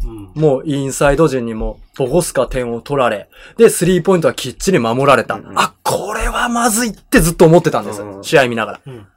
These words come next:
Speaker 2: はい。
Speaker 3: なんかその、もちろんスタッツもそうなんですけど、なんかこう、追い、追い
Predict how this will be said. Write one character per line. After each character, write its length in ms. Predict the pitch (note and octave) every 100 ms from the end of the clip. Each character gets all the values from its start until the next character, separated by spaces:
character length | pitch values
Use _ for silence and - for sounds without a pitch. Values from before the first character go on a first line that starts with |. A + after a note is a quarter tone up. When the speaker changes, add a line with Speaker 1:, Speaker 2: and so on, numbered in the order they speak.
| -
Speaker 2:
は 240 | - G#2+
い。 60 | -
Speaker 3:
な 80 |
ん 40 | A#3
か 120 | C#3+
そ 100 | C#3+
の、 120 | B2+
も 140 | - G#3+
ち 80 |
ろ 80 | A3
ん 20 |
ス 80 | D3+
タ 80 | D#3
ッ 60 | D3+
ツ 120 | D#3
も 120 | D#3
そ 140 | E3+ D3
う 20 |
な 80 | A2
ん 40 |
で 220 | - G2+
す 100 | G2+
け 80 | -
ど、 120 | A#2+
な 80 | C3+
ん 40 |
か 120 | B2+ G2+
こ 180 | G#2+ -
う、 80 |
追 60 | F3+
い、 120 | G3 - _ -
追 140 | E3+
い 180 | A3 G#3+